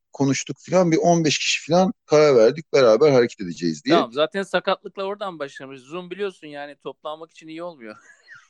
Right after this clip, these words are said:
Speaker 1: Evet, evet, evet.
Speaker 2: <laughs>
Speaker 1: Tamam,
Speaker 2: On beş ayda
Speaker 1: evet.
Speaker 2: bunu öğrendik. <laughs>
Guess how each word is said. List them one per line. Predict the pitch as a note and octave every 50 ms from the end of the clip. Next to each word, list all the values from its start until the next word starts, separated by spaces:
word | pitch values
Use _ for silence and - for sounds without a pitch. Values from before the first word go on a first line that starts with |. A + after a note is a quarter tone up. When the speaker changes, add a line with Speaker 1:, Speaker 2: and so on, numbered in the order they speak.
| - F3+ - - - - G#3 - - _ - - - - - _ _ _ - - _ -
Speaker 1:
Evet, | - C#3+ D#3 D#3+ D3 C3 - -
evet, | B2+ B2 A2+ G#2+ - _ - - A2+ A#2
evet. | C3 C3 - G3 G3+ - - -
Speaker 2:
<laughs> | - - - F#3 - _ _ _ - G#3+ G#3+ - _ -
Speaker 1:
Tamam, | C#3 C#3 C#3+ D3
Speaker 2:
On | D#3
beş | D#3 D3+ - -
ayda | D#3+ B2+ B2+ B2 A#2+ C3+
Speaker 1:
evet. |
Speaker 2:
bunu | D#3 D#3 D#3
öğrendik. | D3 D3 D3 D3+ D3+ D3+ D3 D3 C#3 _ _ -
<laughs> | D#3+ - _ _ _